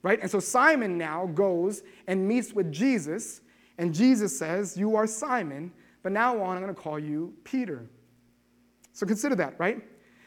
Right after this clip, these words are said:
This scene that we're looking at in Mark chapter one is not as random as we would think, right? And that's because Andrew and Simon, now called Peter, have seen Jesus before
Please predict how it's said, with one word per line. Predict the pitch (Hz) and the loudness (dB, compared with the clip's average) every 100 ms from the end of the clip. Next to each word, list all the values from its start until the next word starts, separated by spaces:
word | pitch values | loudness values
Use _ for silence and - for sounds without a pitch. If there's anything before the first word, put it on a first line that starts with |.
| - | -4
This | 165 262 - | 2 2 2
scene | 285 285 247 | 0 2 4
that | 208 | 4
we're | 190 | 4
looking | 214 254 208 175 | 2 2 -2 -2
at | 170 170 | -2 -2
in | 180 180 | -2 2
Mark | 220 220 | 2 2
chapter | - 196 - | 0 -2 0
one | 175 190 196 143 165 214 _ _ _ _ - | -2 0 0 -2 -8 -14 _ _ _ _ 0
is | 202 | 2
not | 190 240 285 | 4 4 4
as | 247 180 | 4 2
random | 185 226 254 233 180 170 | 0 0 0 0 -2 -2
as | 170 | -2
we | 160 180 | -2 0
would | 175 175 | -2 -4
think, | 262 165 123 - _ _ _ _ _ _ _ _ _ _ _ | -6 -6 -10 -20 _ _ _ _ _ _ _ _ _ _ _
right? | 180 233 254 - - _ _ _ - | 0 0 -2 -14 -20 _ _ _ -4
And | 185 | 0
that's | 254 | 0
because | 277 214 190 202 190 - | -2 -2 0 0 -4 -8
Andrew | 233 269 285 202 170 165 208 | -2 0 2 0 -2 -2 -4
and | 175 175 | -6 -6
Simon, | - - 254 220 170 180 | -6 -2 0 0 -2 -4
now | 175 175 | -4 -4
called | - 180 170 | -2 -4 -2
Peter, | - 247 165 190 254 - - _ - | -2 0 0 -2 -4 -12 -20 _ -6
have | 202 | -6
seen | 180 - 294 311 269 180 | -4 -4 0 2 2 -2
Jesus | 165 139 139 | -4 -6 -8
before | - 131 - 123 113 | -12 -16 -14 -14 -16